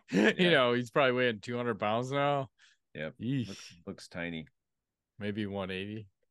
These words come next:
Speaker 2: And I don't even know what he would come back for. The, the thing that would make sense would be Glory,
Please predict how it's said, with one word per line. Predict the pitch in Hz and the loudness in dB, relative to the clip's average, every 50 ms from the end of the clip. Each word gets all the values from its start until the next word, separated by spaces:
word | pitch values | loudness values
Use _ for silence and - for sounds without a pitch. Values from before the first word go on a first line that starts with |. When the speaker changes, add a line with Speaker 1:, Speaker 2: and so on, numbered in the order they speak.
| _ _ _ _ _ _ _ _ _ _ _ _ _ _ _ _ _ _ _ _ _ _ _ _ _ _ _ _ _ _ _ - 143 | _ _ _ _ _ _ _ _ _ _ _ _ _ _ _ _ _ _ _ _ _ _ _ _ _ _ _ _ _ _ _ -4 0
Speaker 2:
And | 135 160 | 4 6
I | 180 180 | 6 6
don't | 185 185 180 180 | 6 6 4 4
even | 165 160 170 | 2 2 0
know | 170 165 156 | 0 0 2
what | 156 165 160 | 2 2 2
he | 160 156 | 2 0
would | 156 147 131 | -2 -4 -4
come | - 151 156 160 | -4 -4 -2 0
back | 147 127 120 131 123 | 2 4 4 2 0
for. | - - 107 95 90 101 | -4 -8 -8 -6 -4 -4
The, | 110 127 147 143 - 143 | -4 -4 -4 -6 -6 -4
the | 135 135 117 | -4 -4 -2
thing | - - 170 160 160 160 | -2 -2 -2 0 0 2
that | 151 135 | 0 0
would | 131 127 127 123 117 | 0 0 -2 -2 -2
make | 113 131 120 107 - | 0 -2 -2 -2 -4
sense | - - 143 135 135 127 - - | -6 -6 -4 -4 -4 -6 -8 -10
would | 123 110 98 | -10 -8 -8
be | 107 104 95 | -8 -10 -10
Glory, | - 110 95 95 95 104 107 117 139 151 165 170 156 | -10 -10 -8 -6 -6 -4 -2 -2 -2 -2 -4 -4 -6